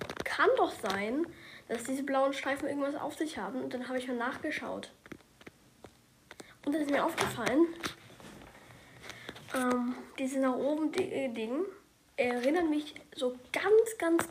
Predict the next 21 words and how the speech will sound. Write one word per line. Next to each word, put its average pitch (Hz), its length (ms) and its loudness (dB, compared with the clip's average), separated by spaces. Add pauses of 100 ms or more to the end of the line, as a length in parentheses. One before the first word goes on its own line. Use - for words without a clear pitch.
ganz, 381 400 6
ganz, 269 320 -4 (200)
ganz 339 400 4
mini, 302 420 4
mini, 240 300 0
mini, 226 440 0
minimal 220 880 0 (800)
an 208 140 -2
Nordlichter. 202 600 -4 (4000)
Leute, 208 180 -4
ich 214 80 -8
weiß 214 180 -6
nicht, 226 100 -6
was 220 120 -12
ich 226 100 -10
für - 80 -8
eine 220 120 -2
Störung 226 420 -4
habe, 254 340 -2 (540)
aber 135 140 -2
irgendwie, 208 440 -2